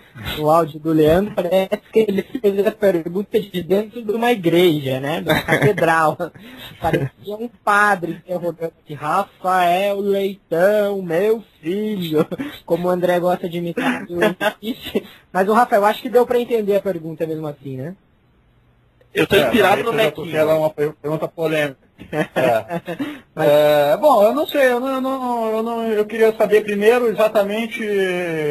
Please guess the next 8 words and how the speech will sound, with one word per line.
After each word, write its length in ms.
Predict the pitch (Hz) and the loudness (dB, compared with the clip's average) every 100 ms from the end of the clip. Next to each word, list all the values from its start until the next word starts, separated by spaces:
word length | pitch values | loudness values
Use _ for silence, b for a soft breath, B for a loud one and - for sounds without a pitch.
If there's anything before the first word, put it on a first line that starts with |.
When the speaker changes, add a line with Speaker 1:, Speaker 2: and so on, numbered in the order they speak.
| 147 | -4
Speaker 3:
por 160 | 196 185 | -6 -4
que, 300 | 196 190 180 | 0 2 2
como 220 | 175 185 | 2 0
que 100 | 180 | 2
é 20 | 180 | 0
a 60 | |
questão 500 | 175 175 - 170 165 | 2 -2 0 2 2
do, 840 | 160 156 147 139 139 135 123 117 | 2 2 2 2 0 -2 -2 -6